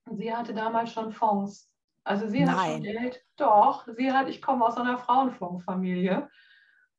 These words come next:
Speaker 1: und sie hatte schon immer Fonds und darüber hat sie irgendwann in einem bestimmten Alter mit mir oder mit meinem Bruder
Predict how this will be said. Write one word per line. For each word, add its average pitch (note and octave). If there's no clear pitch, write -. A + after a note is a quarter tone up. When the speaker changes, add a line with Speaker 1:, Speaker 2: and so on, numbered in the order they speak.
Speaker 1:
und D#4+
sie D#4+
hatte A3+
schon G3
immer A3
Fonds A3+
und -
darüber G3
hat F3
sie A#3+
irgendwann G3
in B3
einem G3+
bestimmten F#3
Alter G3+
mit G3+
mir F#3
oder G#3
mit F#3+
meinem F#3
Bruder F#3+